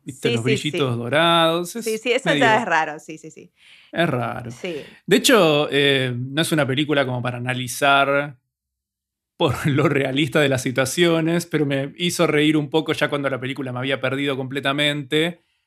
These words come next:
Speaker 2: cuando se sube al escenario y es una especie de obra de teatro.
Speaker 1: Sí, <laughs> que, que ese show de Año Nuevo que iba a ser, tipo, visto por cincuenta millones de personas,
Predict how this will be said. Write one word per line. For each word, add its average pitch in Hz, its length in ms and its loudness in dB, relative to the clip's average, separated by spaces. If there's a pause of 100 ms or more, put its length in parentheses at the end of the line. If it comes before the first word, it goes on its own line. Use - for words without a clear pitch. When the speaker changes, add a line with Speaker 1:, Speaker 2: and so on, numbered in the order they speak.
(120)
Speaker 2:
cuando 139 240 0
se 135 120 0
sube 165 240 4
al 160 80 4
escenario 160 1040 2 (680)
y 156 160 4
es 165 100 0
una 165 120 4
especie 165 320 2
de 147 120 6
obra 156 200 4
de 135 140 4
teatro. 135 1120 0
Speaker 1:
Sí, - 120 -4 (240)
<laughs> - 160 -20
que, 330 160 0
que 294 260 6
ese 285 220 2
show 233 260 4
de 262 80 8
Año 226 260 4
Nuevo 233 440 4
que 214 120 0
iba 202 120 4
a 247 60 0
ser, 208 220 -2
tipo, 208 200 -4
visto 202 240 -6
por 220 140 -4
cincuenta 214 520 -2
millones 226 300 6
de 262 60 6
personas, 247 600 6